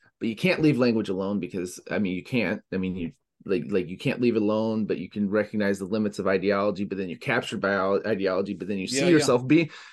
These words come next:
Speaker 1: you see yourself being captured by the ideology. Like, so it's, it's, to me, this is the more, the most fascinating aspect of psychedelics is sort of how
Speaker 2: Well,
Speaker 1: it
Speaker 2: right,
Speaker 1: relates
Speaker 2: and I
Speaker 1: with how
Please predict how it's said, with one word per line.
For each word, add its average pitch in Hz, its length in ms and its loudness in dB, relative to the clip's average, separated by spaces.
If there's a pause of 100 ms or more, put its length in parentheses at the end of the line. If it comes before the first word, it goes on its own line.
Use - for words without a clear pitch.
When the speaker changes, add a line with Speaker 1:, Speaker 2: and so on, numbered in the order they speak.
Speaker 1:
you 135 80 0
see 156 140 2
yourself 127 340 2
being 160 320 4
captured 123 400 -2
by 113 140 -2
the 113 160 0
ideology. 117 640 0
Like, 127 240 -4 (440)
so 151 140 4
it's, 131 320 4
it's, 123 380 -6
to 151 100 0
me, 190 140 8
this 117 160 0
is 110 100 -8
the 110 80 -4
more, 110 380 0 (100)
the 123 140 0
most 139 260 4
fascinating 123 440 0
aspect 117 580 -2
of 104 520 4 (260)
psychedelics 82 760 -2
is 98 160 -6
sort 110 220 4
of 98 80 4
how 120 160 4
Speaker 2:
Well, 110 80 4
Speaker 1:
it - 20 0
Speaker 2:
right, 104 120 4
Speaker 1:
relates 107 200 2
Speaker 2:
and 101 60 -2
I - 20 2
Speaker 1:
with 107 80 -4
how 123 60 2